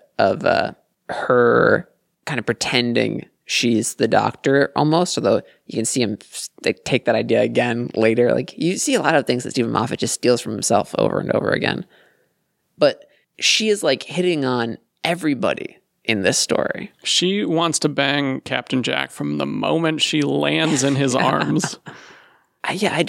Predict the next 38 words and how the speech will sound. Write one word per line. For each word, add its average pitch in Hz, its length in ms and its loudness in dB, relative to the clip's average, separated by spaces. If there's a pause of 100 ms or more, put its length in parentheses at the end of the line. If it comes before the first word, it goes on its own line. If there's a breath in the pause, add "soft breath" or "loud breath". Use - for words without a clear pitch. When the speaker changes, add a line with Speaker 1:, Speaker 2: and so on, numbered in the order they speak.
Speaker 1:
I 151 100 0
just, 190 300 0
I - 100 0
don't 170 280 -2
think 165 180 -2
she's 131 220 0
really 139 260 4
written 131 300 0
with 135 100 -8
the 120 100 -10
same 117 320 -2
kind 117 280 -2
of 101 80 -2
heart 107 420 0
or 113 140 2
personality. 117 920 -2 (240 soft breath)
And 131 80 0
I 175 60 4
can, 220 140 -2
maybe 254 140 2
it's 254 100 -4
because - 340 -2 (260)
Russell 160 220 0
T - 80 -8
Davies 156 340 2
rewrote 127 580 2
them 180 340 0
more, 214 420 0 (260 soft breath)
but - 60 0
if 147 60 4
you 143 80 0
pick - 260 -2
a 143 80 4
run-of-the-mill 135 1040 2
R 110 120 4
two 120 140 -4
D 113 160 4
episode, - 540 0